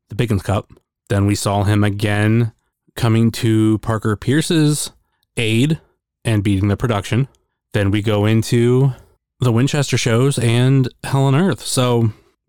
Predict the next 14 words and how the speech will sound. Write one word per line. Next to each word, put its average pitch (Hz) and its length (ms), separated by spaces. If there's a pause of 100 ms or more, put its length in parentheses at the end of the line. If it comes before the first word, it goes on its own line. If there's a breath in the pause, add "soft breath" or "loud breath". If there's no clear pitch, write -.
that's 143 260
what's 196 160
been 147 140
going 135 260
on 113 280
with 101 220
the 104 100
Weirdster, 107 640
but 107 200
with, 107 200
you 117 80
know, 101 100
Casey 107 300
Carrington, 117 800